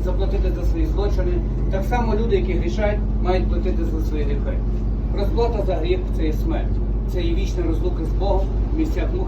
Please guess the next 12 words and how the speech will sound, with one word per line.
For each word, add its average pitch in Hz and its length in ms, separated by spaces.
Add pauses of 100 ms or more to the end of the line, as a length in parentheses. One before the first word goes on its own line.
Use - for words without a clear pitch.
(120)
страждань - 380
і - 40
сльоз. - 360 (640)
Ну 185 100
Бог 220 180 (140)
любить 220 320
людей. - 240 (420)
Бог 185 200
не - 60
хоче, 240 340
щоб 190 220
людина 202 300